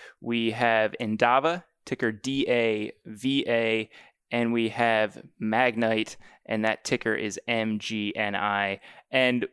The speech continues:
we were primarily focused on smaller businesses here, Brian. Um, you know, we, two of our picks were sub one billion. One of them was three billion. Those are all relatively small companies, you know, in, in the grand scheme of the companies that we talk about often.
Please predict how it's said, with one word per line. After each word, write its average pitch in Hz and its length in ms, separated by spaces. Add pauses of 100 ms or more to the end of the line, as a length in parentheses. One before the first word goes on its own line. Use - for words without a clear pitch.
(120)
we 170 260
were 226 140
primarily 185 580
focused 160 400
on 123 120
smaller 117 300
businesses - 520
here, - 140
Brian. - 460
Um, 101 560
you 117 120
know, 110 100
we, 110 800 (400)
two 196 140
of 165 80
our 151 80
picks - 320
were 123 80
sub 127 260
one 113 220
billion. 110 480 (220)
One 120 180
of 113 100
them 113 160
was 104 240
three 110 240
billion. 98 380
Those 117 160
are 117 100
all 104 160
relatively 95 480
small 90 300
companies, 90 600
you 98 100
know, 87 60
in, 90 120
in 95 80
the 101 80
grand 92 240
scheme 95 200
of 90 60
the - 60
companies 90 400
that 90 100
we 92 80
talk 92 220
about 92 180
often. 104 460